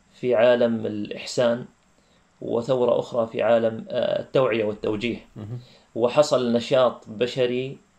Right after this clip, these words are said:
Speaker 1: وفي، يعني بين المجتمعات المسلمة نشاط توعوي، تعليمي، تر-، توجيهي، تربوي، حصل فورة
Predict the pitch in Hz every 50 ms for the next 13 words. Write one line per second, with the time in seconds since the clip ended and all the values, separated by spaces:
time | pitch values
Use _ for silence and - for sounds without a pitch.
0 | _ _ _ _ _ _ _ _ - 117 113 123 123 120 120 120 117 117 113 113
1 | 113 113 110 110 110 110 110 110 110 107 - - 101 101 - - - - 117 117
2 | - - - - - 120 104 98 107 107 107 107 117 123 120 113 113 110 110 104
3 | 104 104 101 104 110 107 - - 120 113 107 113 113 113 117 117 113 - 123 117
4 | 113 110 107 - - 123 123 120 120 120 117 - - _ _ _ _ _ _ _
5 | _ _ _ _ _ _ _ - 151 143 139 139 120 113 123 123 123 123 120 120
6 | 120 120 117 113 - 113 95 98 101 107 117 120 120 120 117 117 117 117 117 117
7 | 113 113 107 104 - - 117 110 110 113 110 120 - 123 113 107 101 110 123 120
8 | 120 110 117 117 113 113 113 - 135 120 120 117 120 123 127 123 123 - 135 -
9 | - 110 104 101 - 131 123 107 101 98 98 95 -